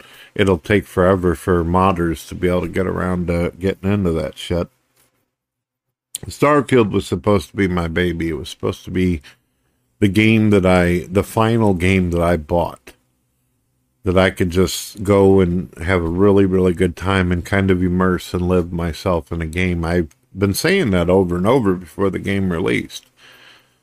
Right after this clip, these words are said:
But I had no idea that they were gonna fuck people so hard that they basically said, "Let's send a stripped out game that is, you just talk to a long-winded person, go to another long-winded person, and that's the quest."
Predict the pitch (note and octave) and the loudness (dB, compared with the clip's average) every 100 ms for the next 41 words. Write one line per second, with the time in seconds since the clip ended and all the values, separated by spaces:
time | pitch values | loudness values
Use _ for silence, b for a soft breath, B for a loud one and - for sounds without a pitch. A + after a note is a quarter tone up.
0 | b _ _ _ _ _ _ - B2 B2+ | b _ _ _ _ _ _ 0 2 4
1 | A#2+ G#2+ A2 B2 B2+ A#2+ G#2 G#2+ F2+ E2+ | 2 2 4 4 4 2 4 4 4 0
2 | E2 F#2+ F#2 F#2 F2+ - G2+ - F2+ D2+ | -2 -2 0 0 0 0 -2 -2 -6 -4
3 | F#2 - G2+ G2+ E2+ F#2+ F2+ E2 - _ | -6 -4 -2 -2 0 -2 -2 -6 -14 _
4 | _ _ _ _ _ _ _ _ _ G2 | _ _ _ _ _ _ _ _ _ 0
5 | G#2 F#2 G#2+ F#2 G#2 G2+ - A2 G2+ F#2+ | 0 4 4 4 2 2 -2 0 0 2
6 | - F#2 F2+ G#2 A2 - - A#2 A2 F#2+ | 2 0 2 0 0 -6 -4 0 0 0
7 | - - A2+ - G#2+ G2+ E2 F#2 F2 F2 | -4 0 0 2 0 0 -2 -2 0 -2
8 | F2 F2 E2+ F2 E2+ - b b b b | 0 2 2 2 0 -8 b b b b
9 | b _ G2+ G2+ F2+ G2 - - _ - | b _ 2 2 4 0 -2 -10 _ -2
10 | A2+ A2+ - G#2+ G2+ F#2 F#2+ G2 F#2+ F#2 | 0 0 -2 0 2 4 4 2 2 0
11 | E2+ - F#2+ F2 - F#2+ F2+ F#2+ F#2+ F#2 | -2 0 0 0 -2 -2 2 4 4 2
12 | F2+ F2+ F2 F2 F2+ F2 E2+ E2 - F2+ | 2 0 0 0 0 -2 -2 -4 -4 -4
13 | E2 - F2+ E2+ E2+ F2 - - E2 - | -4 -4 -4 -2 -2 -4 -6 -10 -8 -4
14 | F#2+ E2+ - | -2 -2 -6